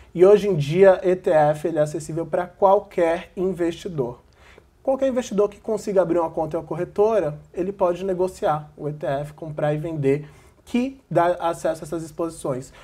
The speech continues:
Hoje, se a gente pensar na grade da Itaú Asset como um todo, além da S P X onze, que dá acesso ao S and P quinhentos, que já tem um peso bastante relevante de tecnologia,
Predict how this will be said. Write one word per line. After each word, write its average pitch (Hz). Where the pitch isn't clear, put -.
Hoje, 202
se 202
a 196
gente 196
pensar 180
na 160
grade 170
da 156
Itaú 151
Asset 147
como 139
um 139
todo, 165
além 156
da 196
S 202
P 196
X 180
onze, 156
que 151
dá 156
acesso 156
ao 147
S 147
and 151
P 160
quinhentos, 139
que -
já 147
tem 175
um 165
peso 156
bastante 147
relevante 147
de -
tecnologia, 147